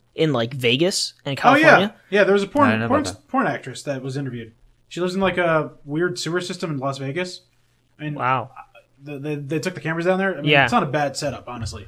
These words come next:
Speaker 1: Um,
Speaker 2: <laughs>
Speaker 1: maybe. I think I, I've seen, like, some of those places down there, and there's one, like, right behind a huge, uh, casino.
Speaker 2: Yeah.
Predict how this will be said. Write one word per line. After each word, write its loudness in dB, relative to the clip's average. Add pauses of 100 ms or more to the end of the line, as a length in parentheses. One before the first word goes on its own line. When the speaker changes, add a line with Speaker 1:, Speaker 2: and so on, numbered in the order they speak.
(120)
Speaker 1:
Um, 4 (220)
Speaker 2:
<laughs> -2 (400)
Speaker 1:
maybe. 6
I 8
think 6
I, 10
I've 8
seen, 6
like, 8
some 6
of 4
those 6
places 4
down 6
there, 6
and 4
there's 4
one, 6
like, 4
right 4
behind 4
a 2
huge, 0
uh, 0
casino. 0
Speaker 2:
Yeah. -4